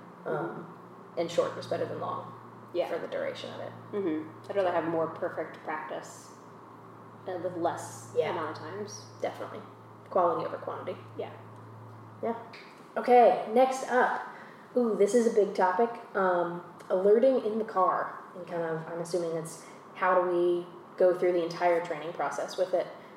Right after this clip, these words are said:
Speaker 1: to, uh, get dogs that will end up being reliable in the car, as well as kind of where they should be and how they should do it.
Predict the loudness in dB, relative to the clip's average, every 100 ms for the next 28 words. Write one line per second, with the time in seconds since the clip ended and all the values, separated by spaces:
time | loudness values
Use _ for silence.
0 | -6 0 2 2 0 -2 -2 -2 -2 -4
1 | -8 -8 -10 -14 -18 -6 -2 -2 -2 -4
2 | -4 -2 -2 0 0 2 4 4 4 2
3 | 2 -4 -16 -10 -4 -2 0 0 0 0
4 | -2 -2 0 -2 -2 -6 -12 -12 -12 -14
5 | -18 -20 -20 0 6 8 6 4 -2 -6
6 | -4 -4 -2 -2 -2 -2 -6 -6 -6